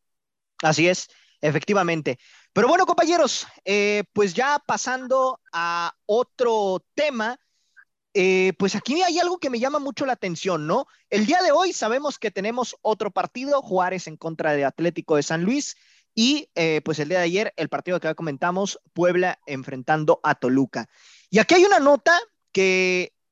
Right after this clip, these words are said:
salió precisamente el día de ayer, donde hablan acerca de posibles nuevos, eh, convocados a la selección mexicana, eh, aparentemente de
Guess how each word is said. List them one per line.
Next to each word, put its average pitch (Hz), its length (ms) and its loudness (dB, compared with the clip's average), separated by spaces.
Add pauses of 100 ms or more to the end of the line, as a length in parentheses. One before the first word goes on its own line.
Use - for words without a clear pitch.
(140)
salió 196 440 0
precisamente 247 680 -4
el 220 80 -6
día 220 120 0
de 214 60 2
ayer, 180 320 -2
donde 175 720 -4
hablan 262 380 -4
acerca 233 480 -4
de 214 100 2
posibles 269 800 -4
nuevos, 262 720 0 (360)
eh, 170 380 -2
convocados 240 720 0
a 220 60 -4
la 196 100 -4
selección 202 480 -6
mexicana, 190 600 -4 (600)
eh, 131 200 -2
aparentemente 170 920 0 (100)
de 120 120 -6